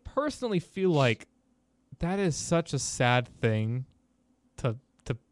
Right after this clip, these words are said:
you know, <sighs> like, all you have to do is download another launcher. Yes, you have to put your card info somewhere else. So there's definitely that.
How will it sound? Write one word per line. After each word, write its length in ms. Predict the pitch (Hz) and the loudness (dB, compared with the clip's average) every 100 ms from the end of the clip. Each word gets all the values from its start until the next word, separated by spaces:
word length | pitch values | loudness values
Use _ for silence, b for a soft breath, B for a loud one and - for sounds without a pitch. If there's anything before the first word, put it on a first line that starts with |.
| - | -8
you 120 | 123 | -6
know, 160 | 120 - _ _ _ b b b b b b b b _ - | -4 -8 _ _ _ b b b b b b b b _ -14
<sighs> 520 | - - - - - | -12 -12 -16 -12 4
like, 220 | 165 165 _ _ _ _ - | 6 6 _ _ _ _ 6
all 160 | 202 | 6
you 140 | 226 220 | 8 4
have 220 | 233 - | 2 0
to 80 | 147 | -2
do 320 | 139 160 131 | 4 4 6
is 200 | 131 123 | 4 2
download 480 | - 135 147 151 143 | 2 2 2 2 2
another 360 | 139 135 123 | 2 2 2
launcher. 600 | 120 117 110 113 117 113 - _ _ - | 0 -2 -4 -6 -10 -12 -14 _ _ 2
Yes, 260 | 175 180 | 4 4
you 60 | 185 | 0
have 80 | 175 | -2
to 100 | 156 | -2
put 200 | 156 - | -4 -2
your 100 | 143 | -4
card 280 | - 135 131 | 2 2 2
info 280 | 127 123 | 0 0
somewhere 340 | 123 127 120 113 | 0 0 2 2
else. 260 | 110 110 | 0 -2
So 280 | - 123 113 - | -2 -2 -2 -4
there's 280 | - 120 120 | 2 2 0
definitely 600 | 139 135 139 131 123 120 | 0 0 0 -2 0 -2
that. 420 | 110 117 113 123 | 2 4 4 2